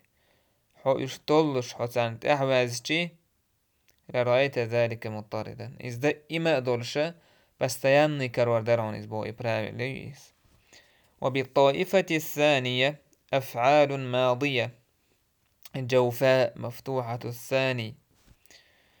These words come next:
تاق فعل ماضي شبو شولو الصل بك جوفاء تويسا. آه، يقر حرف شي غيل دولشل. يقر حرف عي حرف العلة دولشل.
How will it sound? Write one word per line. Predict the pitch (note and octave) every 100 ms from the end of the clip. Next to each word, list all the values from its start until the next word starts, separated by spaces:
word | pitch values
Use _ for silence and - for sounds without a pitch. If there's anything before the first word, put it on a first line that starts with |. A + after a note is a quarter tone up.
| _ _
تاق | - A#2+
فعل | - F3 D3+ C3+
ماضي | C3+ D3 D3+ C#3+ C3+ A#2+ A#2+
شبو | - A#2 A#2+
شولو | C3 D3 C#3+ C3
الصل | A#2+ - B2
بك | A#2 A#2 -
جوفاء | A#2 B2 C#3+ C#3 C3+ C#3+ C3 A#2+
تويسا. | - A2 A2 - C#3 D#3 D#3+ D#3+ _ _ _ _ _ _ -
آه، | A#2+ A2+ A2+
يقر | B2 C#3+ C#3+ A#2+ A#2
حرف | A#2 A#2 A#2
شي | - B2+ B2+
غيل | B2+ C3 B2+ A#2
دولشل. | A2+ A2+ - A#2
يقر | A#2 A#2+ - -
حرف | A#2 A#2+ -
عي | C3+ B2+ B2+
حرف | B2+ B2+ B2 -
العلة | B2 A#2+ C3 A#2+
دولشل. | A2 G#2+ A#2 - -